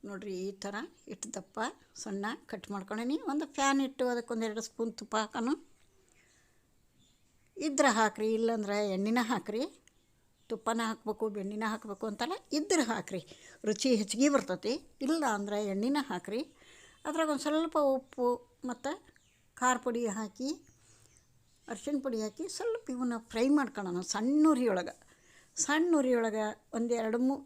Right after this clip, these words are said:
ಎರಡು ನಿಮಿಷ ಕೆಳಗೆ ಮೇಲೆ ಮಾಡಿ ಅವನ್ನ ಉಲ್ಟಾ ಪಲ್ಟಿ ಮಾಡಿ ಚೆಂದಾಗಿ ಫ್ರೈ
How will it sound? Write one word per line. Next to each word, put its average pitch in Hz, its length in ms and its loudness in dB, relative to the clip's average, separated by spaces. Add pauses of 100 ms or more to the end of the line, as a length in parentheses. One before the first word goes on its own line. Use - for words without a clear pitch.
ಎರಡು 277 220 6 (100)
ನಿಮಿಷ 254 340 4 (420)
ಕೆಳಗೆ 233 280 0 (100)
ಮೇಲೆ 214 220 -2 (120)
ಮಾಡಿ 190 260 -6 (680)
ಅವನ್ನ 202 240 -2
ಉಲ್ಟಾ 214 240 2 (100)
ಪಲ್ಟಿ 214 280 2 (140)
ಮಾಡಿ 196 280 -2 (400)
ಚೆಂದಾಗಿ 262 680 2 (920)
ಫ್ರೈ 262 160 4